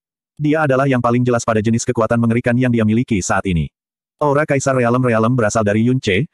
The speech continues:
dan meskipun peningkatan kekuatannya yang cepat dalam beberapa tahun singkat ini tidak mengejutkan, hanya singgasana hanyalah semut yang menyedihkan di mata Fen Juechen sekarang. Jika dia ingin menghancurkan satu, itu akan semudah melambaikan tangannya.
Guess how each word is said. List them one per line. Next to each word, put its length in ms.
dan 160
meskipun 320
peningkatan 400
kekuatannya 480
yang 160
cepat 240
dalam 240
beberapa 320
tahun 240
singkat 320
ini 160
tidak 240
mengejutkan, 400
hanya 240
singgasana 480
hanyalah 240
semut 320
yang 80
menyedihkan 480
di 80
mata 240
Fen 240
Juechen 320
sekarang. 400
Jika 240
dia 160
ingin 160
menghancurkan 480
satu, 400
itu 160
akan 160
semudah 320
melambaikan 480
tangannya. 400